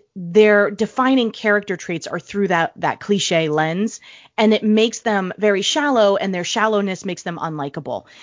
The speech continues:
And it, it's like, in that one sentence thing, you could do that for every character. You know, the main character's name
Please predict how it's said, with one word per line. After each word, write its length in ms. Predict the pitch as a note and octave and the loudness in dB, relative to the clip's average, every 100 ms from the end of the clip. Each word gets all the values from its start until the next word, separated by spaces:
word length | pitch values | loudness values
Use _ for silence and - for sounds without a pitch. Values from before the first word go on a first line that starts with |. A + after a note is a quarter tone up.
| - - | -10 -2
And 120 | G#3+ | 0
it, 80 | G3+ | 0
it's 220 | A3+ G#3+ A#3 | 0 -2 0
like, 200 | A#3 - | 0 0
in 140 | B3 | 0
that 200 | A3 E3+ | 2 2
one 240 | A3 A#3+ B3 | 2 2 2
sentence 420 | - B3 A#3 G#3 | 2 0 0 -2
thing, 220 | - F3+ | -4 -4
you 140 | E3+ A3 | -2 0
could 160 | F#3 | -2
do 160 | F#3 A#3+ | 0 2
that 220 | G#3+ - | 2 0
for 80 | - | 0
every 240 | F#3 F3+ | 0 -2
character. 440 | E3+ E3+ D3 - A2+ | -4 -4 -6 -6 -8
You 140 | F3+ | -2
know, 100 | F#3 | 0
the 120 | E3 | 0
main 320 | F3 G3+ C4 C4+ | 2 4 4 4
character's 480 | G3 E3+ F3+ D#3 | 0 -2 -4 -4
name 340 | E3+ E3 D#3 | -2 -2 -2